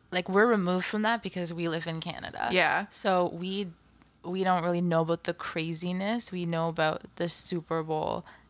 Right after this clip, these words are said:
Speaker 1: and we know people who like to watch football, but we aren't consumed in that culture like it probably is in a lot of the States.
Speaker 2: Yeah, like, so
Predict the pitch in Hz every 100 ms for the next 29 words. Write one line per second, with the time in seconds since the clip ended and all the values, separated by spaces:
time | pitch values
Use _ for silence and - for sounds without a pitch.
0 | _ - 156 156 - 170 170 170 160 156
1 | 156 156 151 160 151 107 - - 170 -
2 | - - 151 156 - - - - - -
3 | - - 170 185 - 175 170 - - _
4 | _ - - 185 165 165 - 175 165 160
5 | 160 160 156 135 - - - - 62 62
6 | - _ - 160 - - 156 170 - -
7 | - 196 - - - - - - - -
8 | - - - - 208 - 175 190 180 -
9 | 202 202 196